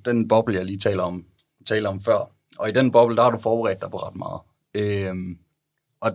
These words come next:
d-, der må jeg nok være ærlig at sige, jeg tror ikke, vi havde, vi havde forberedt os lige på konstellationen,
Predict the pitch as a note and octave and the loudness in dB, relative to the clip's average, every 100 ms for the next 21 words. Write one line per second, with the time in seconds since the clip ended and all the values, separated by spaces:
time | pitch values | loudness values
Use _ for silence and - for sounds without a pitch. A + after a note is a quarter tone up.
0 | B2+ A#2+ C#3 C#3 A2+ A#2+ G2+ A2+ A2 A#2 | -2 2 4 4 4 2 2 2 2 0
1 | A2 A2 - C3+ C3+ C3 G#2+ F#2+ A2+ A2 | 0 0 2 0 2 4 4 4 0 2
2 | G2 G2+ B2 B2 G2+ G2 A#2 A2 - G2 | 2 4 4 6 2 2 -2 -4 -4 -4
3 | - F#2+ F#2+ C3 A#2 F2+ | -4 -4 0 2 2 0